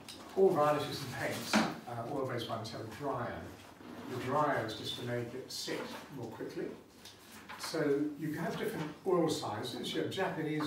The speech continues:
oil size, which has a lot of dryer, and basically it'll go hard in about an hour. So basically, once you put Japanese size on, um, you've got twenty minutes to lay it. Well, you wait about twenty minutes, quarter of an hour,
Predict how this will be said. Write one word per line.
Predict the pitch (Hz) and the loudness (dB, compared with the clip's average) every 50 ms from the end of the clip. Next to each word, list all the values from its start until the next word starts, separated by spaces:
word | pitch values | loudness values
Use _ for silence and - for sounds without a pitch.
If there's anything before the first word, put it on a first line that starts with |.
| 139 | -2
oil | 131 120 117 107 101 | -2 -2 -2 -2 -4
size, | - - - - - - - 151 135 123 | -6 -6 -6 -6 -4 -4 -4 -4 -4 -4
which | 120 - - - | -4 -4 -6 -4
has | - 131 127 - | -4 -6 -6 -4
a | 127 | -2
lot | 123 - 175 - - | 2 4 4 2 2
of | - - | -4 -6
dryer, | - 123 110 101 - - - - - - - - - - - - | -6 -4 -4 -4 -4 -6 -6 -8 -10 -12 -14 -20 -20 -20 -20 -16
and | - 135 131 | -12 -6 -2
basically | 151 151 151 151 151 - - 127 120 | 0 2 2 2 0 -4 -6 -6 -6
it'll | 117 - - - | -4 -4 -6 -6
go | 123 117 - | -4 -4 -4
hard | 113 - - - - 101 101 98 | -4 -4 -4 -2 -2 -4 -4 -6
in | 98 - - | -8 -8 -6
about | 98 98 | -6 -6
an | 95 95 101 104 | -8 -8 -8 -6
hour. | 101 - 85 87 85 87 - - - - - - - - - - - | -6 -6 -6 -6 -8 -10 -12 -16 -20 -20 -20 -20 -16 -14 -12 -12 -10
So | - - - 135 127 123 120 120 - | -8 -6 -4 -2 -2 -2 -4 -6 -6
basically, | - 147 143 135 - - - - 127 127 | -2 0 0 0 0 -2 -4 -4 -2 -2
once | 135 135 - | -2 -2 -2
you | - | -6
put | - 123 120 | -8 -8 -6
Japanese | - 139 - - 131 123 123 127 127 127 120 - | -4 -4 -4 -4 -4 -4 -2 -2 -2 -2 -2 -4
size | - - - - 95 98 - | -4 -6 -6 -6 -8 -8 -6
on, | - - - 143 175 170 - - - - - - - - - - - - | -6 -6 -6 -6 -8 -10 -12 -14 -16 -20 -20 -20 -20 -18 -18 -18 -12 -8
um, | 117 113 113 110 110 107 107 107 110 113 - - - - - - | -6 -2 -2 -2 -2 -2 -4 -6 -8 -10 -10 -10 -10 -10 -10 -8
you've | 139 131 | -8 -6
got | 151 - 127 123 - - - - - - | -4 -4 -4 -6 -8 -10 -16 -18 -16 -10
twenty | - - - - - 131 | -4 -2 -2 -2 0 -2
minutes | 131 131 139 147 - - - - - - - - - - - - - - - - - - - | -2 -2 -4 -4 -6 -10 -12 -12 -14 -18 -20 -20 -20 -20 -20 -20 -20 -20 -20 -20 -20 -16 -10
to | - 139 | -6 -4
lay | 123 127 127 | -2 0 0
it. | 135 143 - - - - - - - - | 0 -2 -2 -4 -6 -10 -14 -18 -12 -6
Well, | - - 117 120 | -4 -2 -2 0
you | 143 | 2
wait | 160 175 - | 4 4 4
about | - - - 120 - - | 4 2 -2 -4 -4 -8
twenty | - 131 117 - | -8 -6 -6 -6
minutes, | 110 107 107 107 - | -6 -8 -8 -8 -8
quarter | - - 120 117 - | -8 -6 -6 -6 -6
of | - | -6
an | 98 | -8
hour, | 98 98 98 101 101 | -6 -6 -6 -6 -6